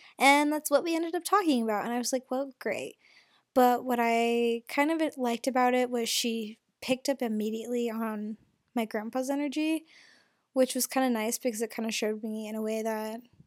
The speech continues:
not to be skeptical of her, and she actually had something very important to say to me.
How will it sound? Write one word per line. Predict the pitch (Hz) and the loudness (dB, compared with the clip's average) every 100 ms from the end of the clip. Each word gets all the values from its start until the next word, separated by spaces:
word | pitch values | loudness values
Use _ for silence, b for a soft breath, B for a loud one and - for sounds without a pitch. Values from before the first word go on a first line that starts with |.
| _ _ | _ _
not | 226 208 | -4 -2
to | - | -4
be | |
skeptical | 220 - 208 262 262 - 294 | -4 -4 -8 -6 -4 2 2
of | 302 294 | 2 0
her, | |
and | 294 277 | 0 0
she | 226 | -4
actually | 214 - 233 | -6 -6 -6
had | 214 214 | -6 -6
something | - 226 226 226 | -6 -4 -4 -4
very | 214 | -4
important | 220 208 226 240 | -6 -8 -8 -6
to | 233 | -4
say | 311 | -4
to | 320 | -2
me. | 349 370 - - - | -4 -4 -4 -6 -8